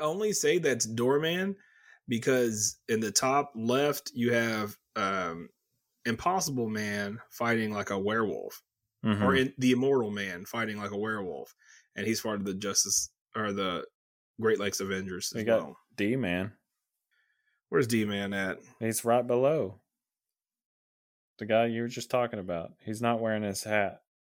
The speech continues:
Speaker 2: but he's got a shirt that
Speaker 1: Oh,
Speaker 2: says
Speaker 1: yeah.
Speaker 2: D on it. <laughs>
Speaker 1: Yep, you got D-Man. There's so many great characters in this. Machine Man.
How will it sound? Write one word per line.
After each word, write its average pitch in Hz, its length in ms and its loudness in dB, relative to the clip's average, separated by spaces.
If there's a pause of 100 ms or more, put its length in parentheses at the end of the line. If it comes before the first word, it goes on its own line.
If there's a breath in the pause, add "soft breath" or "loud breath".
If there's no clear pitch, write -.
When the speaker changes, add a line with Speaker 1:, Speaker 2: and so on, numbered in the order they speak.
(580)
Speaker 2:
but 101 100 -6
he's 98 160 -4
got 107 180 4
a 98 40 -4
shirt 113 200 2
that 131 60 4
Speaker 1:
Oh, 143 120 4
Speaker 2:
says 110 120 4
Speaker 1:
yeah. 151 140 4
Speaker 2:
D 110 240 4
on 82 220 2
it. - 320 -8
<laughs> - 40 -20 (1300 soft breath)
Speaker 1:
Yep, 139 320 0
you 123 220 2
got 127 100 2
D-Man. 139 460 0
There's 143 140 -4
so 226 100 4
many 247 120 2
great 196 220 4
characters 175 480 2
in 110 120 -2
this. 104 300 -8
Machine 151 380 0
Man. 196 380 2